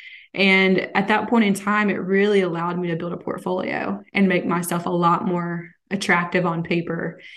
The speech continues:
and with the assets that I'd built out. And so by the time I went into that next position,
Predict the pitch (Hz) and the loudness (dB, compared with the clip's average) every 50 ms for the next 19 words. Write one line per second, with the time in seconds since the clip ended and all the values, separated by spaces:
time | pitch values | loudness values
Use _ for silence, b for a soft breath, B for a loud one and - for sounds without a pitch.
0 | B B B - 190 196 196 196 196 190 190 185 190 180 - - 175 175 175 - | B B B -2 2 4 4 6 6 4 4 2 2 0 2 2 2 0 0 -2
1 | - 170 175 - - 185 180 170 175 170 175 175 185 175 - 233 247 262 233 202 | -2 -4 -4 -4 -2 -2 0 0 0 -2 -2 -4 -8 -4 0 2 2 4 4 2
2 | 190 190 B B B B B B B B B - 196 208 196 202 208 202 202 196 | 2 -2 B B B B B B B B B 2 4 6 6 6 6 6 4 4
3 | 185 202 202 202 202 - 220 208 214 202 196 185 185 196 185 190 190 190 180 185 | 4 4 2 2 2 2 2 2 4 4 2 2 0 -2 -4 -4 -6 -4 -2 -2
4 | 170 - 202 196 185 190 - - - - - - _ - 208 180 202 247 - - | -2 0 0 0 0 -2 -4 -6 -6 -6 -10 -14 _ -2 2 4 4 4 4 2
5 | - 208 180 175 190 214 226 226 - - - | 2 2 2 2 2 2 0 0 -4 -8 -18